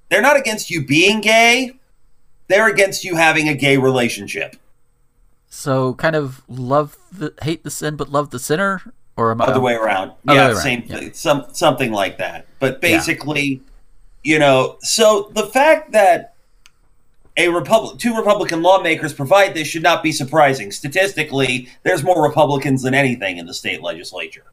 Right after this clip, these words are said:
Speaker 1: than
Speaker 2: Okay.
Speaker 1: there always will be. Okay?
Speaker 2: Yeah.
Speaker 1: But the fact that it's Republican lawmakers in Utah doing this, it's like, since the church has said,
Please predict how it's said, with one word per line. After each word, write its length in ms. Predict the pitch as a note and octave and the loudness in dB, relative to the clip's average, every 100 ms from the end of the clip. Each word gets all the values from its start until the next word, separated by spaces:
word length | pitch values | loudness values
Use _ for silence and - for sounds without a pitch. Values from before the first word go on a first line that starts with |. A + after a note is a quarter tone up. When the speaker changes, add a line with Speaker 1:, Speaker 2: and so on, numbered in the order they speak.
| _ - | _ -4
Speaker 1:
than 200 | C#3 C#3 | 2 4
Speaker 2:
Okay. 40 | |
Speaker 1:
there 160 | C3+ C3+ | 4 4
always 560 | C3 B2+ A#2+ A#2 A#2 | 4 4 2 -2 -6
will 240 | A2+ A#2+ G#2 | -4 -2 -2
be. 280 | D#2+ - _ _ _ - - | -6 -12 _ _ _ -6 -4
Okay? 640 | D#3+ - F#3 F3+ F#3+ - _ _ - | -2 0 0 0 -4 -10 _ _ -8
Speaker 2:
Yeah. 240 | D3 D3+ C3 | -8 -8 0
Speaker 1:
But 200 | F#3 F3+ | 0 0
the 80 | - | -2
fact 340 | A#3 A#3 A#3 | 2 2 4
that 200 | G3+ G3 | 2 2
it's 220 | E3+ D#3+ | -2 -2
Republican 420 | E3+ F#3+ G3 F#3+ | 0 0 2 0
lawmakers 580 | E3 E3 D#3+ D#3 D3 C3+ | 4 4 4 0 0 -4
in 220 | C3 C3+ | 0 0
Utah 600 | D3 D4 C#4+ F#3 D3+ C#3+ | 2 2 4 4 6 6
doing 340 | C#3 D3+ C#3+ C#3 | 4 -2 -2 0
this, 360 | C#3 C3+ - - | 2 2 0 -4
it's 160 | C#3 | 0
like, 260 | D3 C3 - | 2 2 0
since 200 | C#3 C3+ | -4 -2
the 100 | C3+ | -6
church 360 | - A#3 C4+ A3+ | -2 -2 -2 -4
has 160 | G#3 | -6
said, 460 | F#3+ F#3 E3+ D#3 | 2 4 4 2